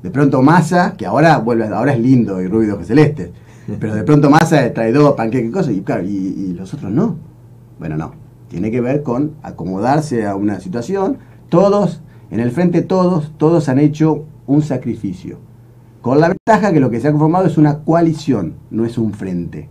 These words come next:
El frente es el nombre, pero es, es una coalición. Una coalición donde todos podemos conservar nuestra indi-, nuestra individualidad y nos permite aportar aún desde esto. Dentro del Frente Renovador hemos podido hacer esto, donde hemos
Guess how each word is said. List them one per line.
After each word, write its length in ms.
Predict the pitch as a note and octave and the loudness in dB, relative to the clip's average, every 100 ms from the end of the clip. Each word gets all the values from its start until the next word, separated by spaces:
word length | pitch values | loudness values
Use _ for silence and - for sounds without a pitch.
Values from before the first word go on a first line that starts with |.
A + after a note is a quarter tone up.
| - - - | -20 -20 -20
El 60 | - | -4
frente 200 | C3+ C3 | -2 -2
es 60 | |
el 140 | B2 A#2 | 0 2
nombre, 380 | C#3 G#2+ G2 F#2+ | 2 0 -4 -8
pero 180 | - A2+ | -4 -4
es, 200 | - - - - - - | -4 -8 -20 -20 -20 -6
es 180 | B2+ C3 | -4 0
una 80 | D#3 | 4
coalición. 340 | F3 F3 E3+ - - - F2+ D#2+ _ - - | 6 6 6 2 -12 -8 -8 -10 _ -16 0
Una 180 | B2+ C#3 | 0 4
coalición 320 | D3+ D3+ A3 | 4 4 2
donde 220 | G3+ C3+ | 2 2
todos 240 | B2 D#3 D3 | 2 2 0
podemos 300 | B2 C3 A#2+ | 0 0 0
conservar 380 | G#2+ A2+ A#2+ G#2 | -4 -2 -2 -2
nuestra 240 | G#2+ A#2 | -4 -4
indi-, 180 | A#2 G#2+ | -4 -4
nuestra 280 | G#2+ G#2+ A#2+ | -4 -4 0
individualidad 640 | B2+ D3+ E3 F#3+ G3+ G#3+ - - | 6 6 6 4 2 0 -4 -2
y 80 | C3 | 2
nos 140 | C3+ C3 | 2 2
permite 680 | F3 G#3 A3+ E3 G3 G#3+ - - | 4 6 6 4 0 0 -6 0
aportar 520 | D#3 D3+ F3 E3+ - | 2 4 2 4 2
aún 220 | F3 F#3 F3+ | 4 4 4
desde 220 | C3 A#2+ | 2 0
esto. 260 | - - - - - - - - - | -6 -12 -16 -20 -20 -20 -20 -20 -10
Dentro 320 | G#2+ C#3 D3+ | 0 4 4
del 60 | D3+ | 4
Frente 160 | D3+ | 4
Renovador 340 | F3+ A#3 D#4+ C4+ | 2 0 0 2
hemos 180 | E3+ | 0
podido 200 | - D3 | 4 4
hacer 160 | C3+ A2+ | 4 0
esto, 240 | F2+ F2+ F2+ | -4 -6 -6
donde 420 | G#2+ A#2 B2 C#3 | -2 0 4 6
hemos 200 | E3+ | 6